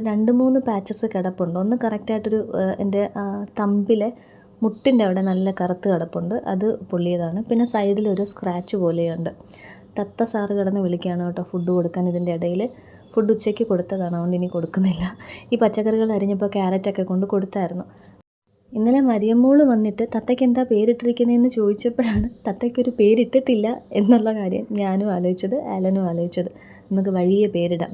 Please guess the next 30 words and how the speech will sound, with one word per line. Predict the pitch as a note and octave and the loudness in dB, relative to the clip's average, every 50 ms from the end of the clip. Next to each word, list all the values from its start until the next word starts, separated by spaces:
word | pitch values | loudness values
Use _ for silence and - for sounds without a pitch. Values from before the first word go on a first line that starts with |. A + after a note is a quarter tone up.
| F#3+ - | -6 -4
തൽക്കാലം | G3 F#3+ F#3+ F#3+ - G#3 G3+ G3+ G3+ G3+ G3 | -2 -2 -2 -2 -2 -2 0 0 0 -2 0
കൺഫ്യൂസ് | F#3+ F3+ F#3 F#3 F#3 F#3 F3+ F#3 | 0 -2 -2 -2 -2 -2 -2 -2
ചെയ്യിക്കണ്ട. | F3+ F3 E3+ E3+ F3 F3+ F3+ - - A3 | -2 -2 -2 -2 -4 -4 -4 -4 -2 2
എന്തെങ്കിലുമൊക്കെ | A3+ A3+ A#3+ A#3+ A#3+ A#3+ A3+ A#3 G#3+ G#3+ | 4 4 6 6 6 4 4 2 0 0
പേരിൻ്റെ | G3+ G3 F#3+ F#3+ F#3+ G3 G3 F#3 | 2 0 0 0 0 0 0 0
ഐഡിയാസ് | F3+ F3+ F#3 F#3 - F#3+ | 0 0 0 -2 -2 -2
ഉണ്ടെങ്കിൽ | F3+ F3+ G#3+ A3+ A3 - - | 0 4 4 4 2 2 -4
പറയുക | G#3 F#3+ F#3 F#3 F3+ F3+ | -4 -2 -2 0 0 -2
കേട്ടോ. | F#3 - - A#3 - - - - - - - - - | -2 -4 -8 -10 -12 -12 -16 -16 -18 -20 -16 0 4
കൊച്ചിന് | A#3+ A#3+ A#3+ - B3+ C4+ C4 B3+ | 4 4 4 4 2 4 6 6
പേര് | B3+ B3 A#3+ A#3+ A#3 | 6 6 6 6 4
ചോദിക്കുന്ന | A#3+ A#3 A3+ - A#3 A3+ A#3 A3+ | 4 4 4 2 0 0 0 0
പോലെ | A3+ A3 G#3+ A3+ A3 - C#4+ C#4+ B3+ - - - - - | 0 0 -2 -2 -4 -6 -10 -10 -10 -12 -18 -16 -10 -4
ഇല്ല, | - A3+ A3+ - - A3+ | -2 -2 0 0 2 2
ഞാൻ | A3 G#3 A3 A3+ G#3 | 2 2 2 0 0
അങ്ങനെ | G3 F#3+ G3 G3+ A3 - - - - - - - - - G#3+ - - | 0 0 0 0 0 -2 -6 -10 -18 -12 -8 -8 -6 -6 -2 0 2
കമൻറ്റ് | A#3 G#3 G3+ G#3 G#3 G#3 A3+ A3+ | 2 4 4 4 4 4 6 6
കൂട്ടാനായിട്ട്, | A3 G#3 G#3+ G#3+ G#3 G#3+ G#3+ G#3 G3+ F#3+ - - | 6 4 4 2 0 0 0 -2 -2 -4 -6 -8
സാധാരണ | - G3+ G3 G3 G#3 G#3 G#3+ A3 G#3+ | -6 -4 -2 -2 -2 0 0 0 2
ഇതിൻ്റെ | G#3 G3+ G#3 G3+ G3+ | 2 2 2 2 2
പിന്നിലെ | G3+ F#3+ F#3+ G3 G3 G3 G3+ | 2 2 2 2 0 0 -2
ടാക്ടിക്സ് | F#3+ F3+ F3+ - G3+ G3 G3 - G#3 F#3+ | -4 -4 -2 0 -2 -2 0 0 -2 0
അതാണ് | F3+ F#3 F3 F3 F3 F#3 | 0 0 0 0 -2 -4
കേട്ടോ. | G3 F#3 G3 F#3 - G#3 | -6 -6 -8 -6 -4 -2
കമൻറ്റ്സ് | G3 G3 G3 G3 G3+ - A3+ G#3 | -2 0 0 0 0 2 2 2
കൂട്ടുക, | G3 F#3+ F#3 G#3 G#3+ A3+ - | 2 0 0 -2 -2 -2 0
റീച്ച് | G3 G3 F#3+ - G#3+ F#3 | -2 -2 -2 -2 -2 -2
കൂട്ടുക. | F3+ E3+ E3+ - F#3 F#3+ G3 | -2 -2 -2 -4 -4 -4 -2
ഞാൻ | G#3 G3+ G3 | -2 -2 -2
അങ്ങനെ | G3+ A3 B3 | 0 0 0